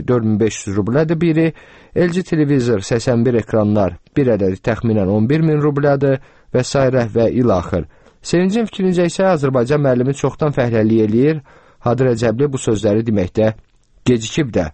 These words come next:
Əsmərin fikrincə səkkiz yüz min manat arasında olmalıdır, zənnimcə, heç olmasa. Tək müəllim yox, elə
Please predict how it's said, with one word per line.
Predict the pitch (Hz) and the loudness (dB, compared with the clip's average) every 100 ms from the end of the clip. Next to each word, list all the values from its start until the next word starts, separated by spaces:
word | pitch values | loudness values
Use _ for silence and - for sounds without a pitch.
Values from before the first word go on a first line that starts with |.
| - _ _ | -14 _ _
Əsmərin | - - - 151 175 | -6 -4 0 0 0
fikrincə | - 175 170 160 175 180 | -2 0 0 2 0 0
səkkiz | - 165 - 190 | -4 -6 -2 -2
yüz | 185 | 0
min | 165 170 151 | 0 0 0
manat | 127 131 110 | 0 -2 0
arasında | 107 101 107 98 | -2 0 0 2
olmalıdır, | 95 98 95 92 90 85 | 2 2 0 0 -2 -2
zənnimcə, | 101 107 98 95 92 92 | 0 2 2 0 -2 -4
heç | 92 | -2
olmasa. | 107 92 90 92 80 | 0 0 0 -2 -2
Tək | - 135 143 | -2 -2 0
müəllim | 127 135 147 | 0 2 0
yox, | 170 | 0
elə | 160 | 0